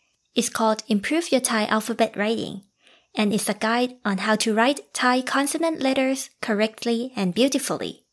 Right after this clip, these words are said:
It's available as ebook and paperback on Amazon. The link is in the podcast description, and you can read a preview on the homepage of our website.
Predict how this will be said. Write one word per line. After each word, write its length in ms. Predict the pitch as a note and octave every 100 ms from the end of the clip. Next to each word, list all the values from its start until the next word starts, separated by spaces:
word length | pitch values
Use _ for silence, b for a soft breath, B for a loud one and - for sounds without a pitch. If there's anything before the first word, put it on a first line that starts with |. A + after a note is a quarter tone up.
| b b b b b b
It's 160 | A3+ -
available 500 | G#3 A3+ B3 B3 B3 G3+
as 120 | F#3+ - G#3+
ebook 260 | G#3+ D4+ -
and 220 | G#3 F#3+ B3+
paperback 540 | C4+ C4 G#3 G3 -
on 120 | F#3 F#3 G3+
Amazon. 380 | G#3 - - G3 - _ _ _ _ _ _ _ _
The 120 | G3 F#3+
link 200 | B3+ C4
is 160 | A3 A#3
in 80 |
the 160 | G#3+ G3+
podcast 380 | A#3+ C4 D4 C4+
description, 680 | C#4 C4+ - D4+ - D#4 D#4+ b b b b -
and 120 | G#3+
you 60 | G#3+ G#3+
can 140 | G#3+
read 180 | A3 A#3
a 120 | A3 -
preview 380 | C#4+ C#4+ C4+ C#4 E4
on 100 | A3
the 160 | G3 B3
homepage 440 | B3 B3+ A#3 A3+ -
of 60 | G3
our 260 | G#3 A3 B3+
website. 520 | G#3 G3 - E3 -